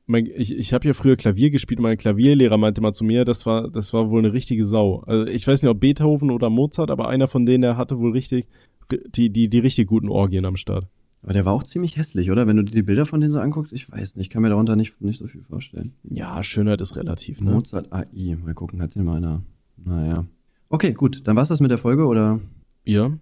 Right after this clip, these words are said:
Speaker 1: ich würd sagen, sonst, äh, wir können auch den ganzen Stoff verballern, den wir noch für die nächsten Folgen haben, aber du hast ja auch auf Twitter schon eine Umfrage gemacht, wo die Leute uns Kommentare schreiben sollen und so weiter,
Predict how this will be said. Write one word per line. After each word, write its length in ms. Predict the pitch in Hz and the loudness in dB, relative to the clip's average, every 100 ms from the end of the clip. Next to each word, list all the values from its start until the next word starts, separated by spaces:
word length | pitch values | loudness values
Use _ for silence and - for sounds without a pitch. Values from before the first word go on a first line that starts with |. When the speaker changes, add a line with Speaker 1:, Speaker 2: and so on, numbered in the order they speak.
| _ | _
Speaker 1:
ich 160 | 120 113 | 2 4
würd 120 | 135 | 6
sagen, 260 | 165 185 | 6 6
sonst, 220 | 131 139 139 | 6 4 0
äh, 260 | 131 131 | -4 0
wir 200 | 123 110 - _ | 2 2 -4 _
können 180 | - 123 | -2 2
auch 80 | 123 | 4
den 100 | 127 | 4
ganzen 220 | 131 113 | 2 -2
Stoff 220 | - 139 | -4 0
verballern, 420 | - 107 139 156 | 0 4 6 8
den 120 | 135 | 8
wir 80 | 127 | 8
noch 120 | 127 | 4
für 100 | - | 2
die 80 | 120 | 2
nächsten 300 | 117 151 151 | 2 2 -4
Folgen 280 | - 101 101 | -2 -2 0
haben, 200 | 104 120 | 0 2
aber 100 | 113 | 2
du 80 | 113 | 4
hast 140 | 127 | 2
ja 60 | 117 | 0
auch 80 | 110 | -4
auf 100 | 104 | -6
Twitter 280 | - 147 139 | -4 0 0
schon 200 | 143 135 | 2 2
eine 80 | |
Umfrage 460 | 135 143 127 135 135 | 2 0 0 0 0
gemacht, 260 | 135 139 - | 2 0 0
wo 60 | |
die 60 | 120 | 0
Leute 260 | 113 120 117 | 2 2 0
uns 80 | |
Kommentare 460 | - 117 107 127 131 | -2 -2 0 0 -2
schreiben 320 | - 123 127 | -4 -4 -2
sollen 240 | 127 131 123 | 2 2 2
und 100 | 117 | 0
so 80 | |
weiter, 300 | 117 120 147 | 0 0 -2